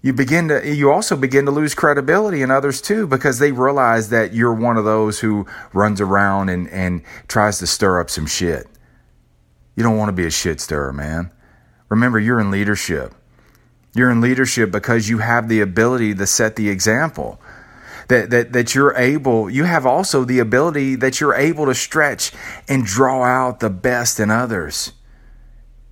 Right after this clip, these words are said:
And you're also able to get results. You get results because you're flexible, not only with the personalities, but also in situations. That is you, isn't it? That is what makes you a leader, isn't it?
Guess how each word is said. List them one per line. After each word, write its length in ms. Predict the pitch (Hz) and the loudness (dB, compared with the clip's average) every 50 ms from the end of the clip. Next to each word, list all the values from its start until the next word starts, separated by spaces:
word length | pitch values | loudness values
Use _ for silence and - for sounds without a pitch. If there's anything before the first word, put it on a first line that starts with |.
| - - - - - | -20 -20 -20 -8 -4
And 80 | 107 104 | -2 0
you're 100 | 101 98 | 2 2
also 320 | 101 95 - - 98 90 | 2 2 0 0 0 0
able 220 | 92 95 85 92 87 | 0 0 -2 -4 -4
to 60 | 87 | -2
get 180 | 90 92 80 | -2 -4 -4
results. 500 | 71 80 76 73 85 95 101 92 82 - | -4 -6 -6 -2 -2 0 0 -2 -2 -4
You 80 | - 104 | -4 -2
get 180 | 98 123 123 98 | 0 0 0 0
results 480 | 104 101 90 90 107 110 113 107 - | -2 -4 0 2 2 2 0 0 -4
because 360 | - - 95 - 107 95 87 | -4 -4 -2 0 0 0 0
you're 100 | 92 92 | -2 -4
flexible, 720 | 85 - - - 120 123 127 - - 104 95 98 98 92 90 - - - - - | -6 -6 -4 -2 0 0 0 -2 -2 -2 0 2 2 0 -2 -4 -12 -16 -10 -4
not 220 | 95 107 107 117 | -2 0 2 2
only 220 | 120 123 127 127 120 | 2 2 2 2 0
with 180 | 110 110 107 | 0 0 0
the 80 | - 101 | -2 -4
personalities, 880 | - - 117 107 - - 107 90 95 107 127 143 147 127 107 98 98 92 | -2 0 0 0 0 0 -2 -2 0 0 0 -2 -2 -2 -2 -2 -2 -2
but 160 | 80 98 95 | -2 -2 0
also 380 | 95 101 107 104 - - 95 90 | 0 0 0 0 -2 -4 -4 -4
in 80 | 87 | -4
situations. 1040 | 82 - - 87 - - 85 80 90 101 113 117 - - 69 - - - - - - _ _ _ - - - - _ _ _ _ _ _ _ _ _ _ _ _ _ _ - - - - - _ _ _ | -4 -4 -4 -4 -4 -4 -4 -4 -2 -2 -4 -6 -8 -8 -10 -10 -12 -14 -16 -16 -18 _ _ _ -20 -20 -20 -20 _ _ _ _ _ _ _ _ _ _ _ _ _ _ -20 -20 -20 -20 -20 _ _ _
That 180 | - 101 113 95 | -4 -2 0 0
is 300 | 95 110 117 92 76 76 | 2 0 0 0 -2 -2
you, 240 | - - 107 82 73 | -2 -2 -2 -2 -2
isn't 280 | 76 78 78 87 90 | -4 -4 -4 -4 -4
it? 140 | 107 143 - - - - _ _ _ _ _ _ _ _ _ _ _ _ _ _ - | -4 -6 -8 -12 -20 -20 _ _ _ _ _ _ _ _ _ _ _ _ _ _ -4
That 180 | 98 98 87 | -2 0 0
is 260 | 87 98 120 123 90 82 | 2 2 2 0 0 -2
what 140 | 85 76 | -4 -4
makes 280 | 78 85 82 73 - - | -4 -4 -6 -6 -4 -2
you 160 | 104 127 143 | -2 0 0
a 20 | 107 | -2
leader, 360 | 80 78 78 73 73 69 76 | -2 -4 -8 -8 -8 -6 -4
isn't 240 | 80 87 95 117 131 | -4 -4 -2 -4 -4
it? 120 | - | -4